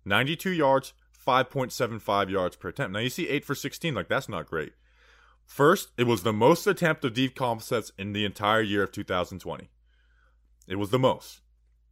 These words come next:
The second was in, in, was, uh, in week two versus the Bears, where they were, you know, coming, trying to, you know, come back in the, that game. But I also wanna show how the deep attacking downfield also makes the short stuff work better because you have to be respected.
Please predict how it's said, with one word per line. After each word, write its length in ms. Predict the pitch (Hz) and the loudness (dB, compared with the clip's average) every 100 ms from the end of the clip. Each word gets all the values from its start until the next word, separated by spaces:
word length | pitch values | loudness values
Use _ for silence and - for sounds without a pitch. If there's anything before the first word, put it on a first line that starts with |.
| _ | _
The 80 | 110 | -8
second 340 | - 127 123 135 | 2 2 2 0
was 200 | 131 113 | 0 0
in, 180 | 117 120 | -4 -4
in, 280 | 113 110 | -4 -4
was, 220 | 107 101 92 | -4 -6 -8
uh, 400 | 90 95 95 87 85 _ _ - | -2 0 2 0 -4 _ _ -4
in 200 | 113 101 | -2 4
week 180 | 123 - | 4 4
two 280 | 131 117 | 6 6
versus 260 | 95 107 - | 8 6 4
the 100 | 101 | 0
Bears, 300 | 98 98 87 | 6 6 6
where 100 | 92 | 4
they 140 | 92 | 4
were, 240 | 92 90 90 | 4 2 0
you 80 | 87 | -2
know, 80 | |
coming, 300 | 82 104 92 | -2 -4 -6
trying 220 | 80 98 90 | -4 -2 0
to, 280 | 85 - | -2 -2
you 80 | 85 | -4
know, 80 | 78 | -4
come 200 | - 90 | -4 0
back 200 | 85 82 | 2 0
in 60 | 82 | -2
the, 180 | 76 - | -6 -4
that 200 | 76 76 | -4 -4
game. 200 | 80 71 - _ _ _ _ _ _ _ _ _ | -4 -8 -14 _ _ _ _ _ _ _ _ _
But 100 | 120 | 6
I 80 | 127 | 10
also 340 | 147 202 - | 10 10 6
wanna 220 | 127 117 107 | 4 2 0
show 420 | 113 95 95 120 _ _ _ _ _ _ - | 2 2 2 -4 _ _ _ _ _ _ -4
how 240 | 123 110 | 2 2
the 140 | 92 110 | 2 -4
deep 340 | 92 151 - - - | -4 -4 -6 -14 -8
attacking 480 | 95 139 147 147 123 | -6 4 4 4 0
downfield 420 | 127 120 147 113 | 0 0 -2 0
also 320 | 104 135 151 | 2 2 2
makes 260 | 127 127 - | 0 -2 -2
the 100 | 110 | -6
short 320 | - 135 131 | -4 -2 -4
stuff 240 | - 135 110 | 0 -2 0
work 240 | 123 - | -6 0
better 200 | 120 147 | 0 0
because 300 | 113 123 101 | -2 -6 -4
you 40 | |
have 80 | 120 | -6
to 80 | 110 | -4
be 100 | 120 | -4
respected. 580 | 113 - 117 - 156 | -4 -2 -4 -2 -6